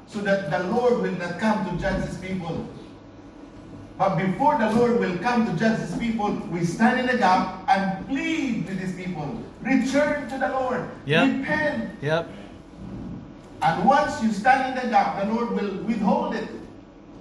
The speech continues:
Speaker 1: He will withhold his judgment. And then time will come that some of these people will turn. Some of these people will come to the Lord. And praise the Lord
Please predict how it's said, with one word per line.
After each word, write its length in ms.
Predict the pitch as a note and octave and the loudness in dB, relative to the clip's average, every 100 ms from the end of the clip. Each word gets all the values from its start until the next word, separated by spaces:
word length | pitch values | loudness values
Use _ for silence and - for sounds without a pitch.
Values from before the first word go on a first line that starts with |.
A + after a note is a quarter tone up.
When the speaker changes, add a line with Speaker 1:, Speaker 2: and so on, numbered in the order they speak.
| - - - - | -20 -20 -20 -8
Speaker 1:
He 80 | A3+ | -4
will 220 | C4 A3+ | -2 2
withhold 440 | A3+ F#3+ F#3+ - G#3+ | 2 4 2 4 2
his 200 | A3 - | 0 0
judgment. 500 | A#3+ A#3 A3+ A3 - - - - - - - - - - - | 0 0 0 -2 -4 -8 -14 -18 -20 -20 -18 -16 -16 -12 -8
And 240 | C3+ C3+ | -6 -2
then 440 | G#3 A3 E3 - - - - - - | 2 2 0 -4 -8 -14 -16 -18 -2
time 320 | E3 G3+ G3 | 4 4 2
will 140 | G3 - | -4 -2
come 300 | G#3 E3+ C#3 | 0 -2 -4
that 260 | C#3 - - - - - | -6 -6 -14 -20 -20 -20
some 320 | - A#3+ A3+ A3 | -2 2 4 2
of 100 | G3+ | 0
these 160 | F#3+ | -2
people 380 | G3+ G3 F3 E3 | -2 -4 -4 -6
will 220 | D3 C#3 | -6 -8
turn. 500 | - D#3+ E3 D3+ - - - - - - - | -8 -6 -4 -4 -8 -10 -14 -12 -12 -10 -12
Some 300 | - A3+ A3 | 0 0 2
of 80 | E3+ | -2
these 180 | E3+ F3 | -6 -6
people 220 | F3+ E3+ | -6 -6
will 240 | D#3 C#3 C3 | -6 -6 -2
come 260 | D#3 D#3 | -2 -2
to 140 | - - | -6 -8
the 60 | F#3 | -8
Lord. 200 | A#2 - - - - - - | -6 -8 -10 -14 -14 -18 -2
And 320 | - E3+ D3 | -2 0 -4
praise 320 | - A#3+ C4 G3 | -6 -4 -4 -2
the 120 | F#3 | -2
Lord 180 | E3 | -2